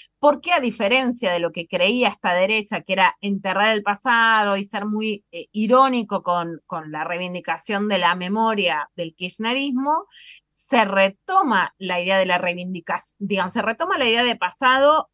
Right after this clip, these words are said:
a través de la reivindicación de los militares, ¿no? Por un lado, ¿por qué crees que se da esta,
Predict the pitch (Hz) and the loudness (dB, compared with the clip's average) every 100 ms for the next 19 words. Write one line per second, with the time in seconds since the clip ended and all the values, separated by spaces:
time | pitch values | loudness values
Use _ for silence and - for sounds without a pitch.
0 | - 185 - 185 185 240 294 - - 185 | -6 -6 -4 -2 0 2 0 -2 -10 -4
1 | 175 160 147 - 190 180 175 170 180 165 | 2 2 2 -2 -8 -8 -8 -8 -8 -8
2 | - 220 226 214 202 214 220 214 202 208 | -6 -4 -2 -2 0 -2 -2 0 2 2
3 | 254 277 - 185 214 254 220 202 208 208 | 2 0 -2 -6 -4 -2 -4 -2 2 2
4 | 190 - 175 247 240 277 180 330 214 196 | 2 -2 -10 -10 -8 0 0 0 -10 -6
5 | 175 180 202 - 208 202 - 185 151 | 2 4 4 2 -6 -10 -4 -2 -2